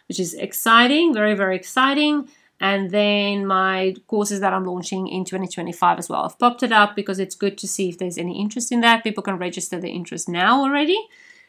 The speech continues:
And yes, it's just a really exciting time for me. And I can't believe it's nearly the end of the year. So, yep, this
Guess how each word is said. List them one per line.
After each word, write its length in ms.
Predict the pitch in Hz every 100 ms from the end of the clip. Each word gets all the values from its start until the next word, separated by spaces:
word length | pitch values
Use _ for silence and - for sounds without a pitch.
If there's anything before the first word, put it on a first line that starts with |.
| _
And 500 | - 240 254 247 240
yes, 260 | 247 339 -
it's 220 | 233 -
just 180 | 240 233
a 60 | 226
really 220 | 214 220
exciting 440 | 214 220 208 202
time 320 | 202 208 202
for 200 | 196 185
me. 440 | 170 202 294 427 339 - _ _ -
And 220 | 196 -
I 80 | 180
can't 280 | - 208
believe 260 | 202 190 185
it's 120 | 175
nearly 240 | 190 185 185
the 160 | 180
end 160 | 170 180
of 120 | 175
the 60 | 175
year. 320 | 190 175 175
So, 420 | - - - 180 - - - _ _ _
yep, 240 | 320 247
this 180 | - 226